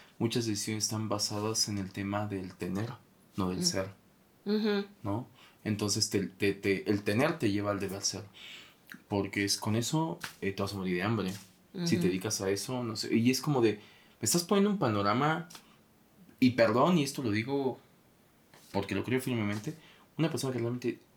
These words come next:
Speaker 1: sigue su esencia, su, su ser, hablando de profesionalmente, no se muere de hambre.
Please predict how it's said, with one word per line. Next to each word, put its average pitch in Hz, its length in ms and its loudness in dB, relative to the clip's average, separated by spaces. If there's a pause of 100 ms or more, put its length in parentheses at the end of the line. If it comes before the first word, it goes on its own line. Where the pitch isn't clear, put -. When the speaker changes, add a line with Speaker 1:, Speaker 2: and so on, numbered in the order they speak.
(100)
Speaker 1:
sigue 123 340 2
su 120 120 -6
esencia, 95 400 -4 (420)
su, - 360 -8 (200)
su - 220 -6
ser, 120 300 2 (760)
hablando 117 360 6
de 110 100 6
profesionalmente, 98 920 -6 (520)
no 123 120 -4
se 117 120 -6
muere 113 180 -8
de 113 60 -12
hambre. - 180 -18